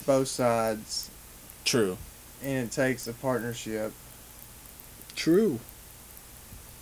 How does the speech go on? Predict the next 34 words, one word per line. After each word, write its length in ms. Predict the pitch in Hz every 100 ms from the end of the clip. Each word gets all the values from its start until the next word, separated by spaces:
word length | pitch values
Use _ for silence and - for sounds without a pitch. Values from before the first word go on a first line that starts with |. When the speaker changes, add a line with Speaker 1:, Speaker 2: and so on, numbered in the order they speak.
| - - - - - - -
Speaker 2:
I 180 | 113 113
don't 140 | 104
know. 140 | 101 98
I'm 200 | 101 104
just 180 | 101
saying 280 | - 104 104
this 120 | 107 143
Speaker 1:
And 200 | 139 120
Speaker 2:
from 60 |
Speaker 1:
sometimes 560 | - 160 156 151 139 135
people, 460 | 160 135 135 123 -
you 120 | 131
know, 120 | 127
you 80 | 117 127
might 140 | 120
wanna 200 | 113 131
Speaker 2:
from 80 | 110
Speaker 1:
call 100 | 110
Speaker 2:
what 100 | 120
I've 60 | 123
Speaker 1:
yourself 440 | 123 135 127 123
Speaker 2:
heard. 80 | - - - - - -
Speaker 1:
Uh, 220 | 123 110 101 - - - - -
you 80 | 139
can 120 | 135
call 160 | 151 135
me 120 | 123
Bald 340 | 123 127 120
Eagle 400 | 123 123 131 131 131 - - 120
or 80 | 123
American 460 | 120 127 131 139 123
Eagle, 360 | 120 120 127 - - - - - - - - - - - - - - - 127
you 80 |
know 280 | 123 117 123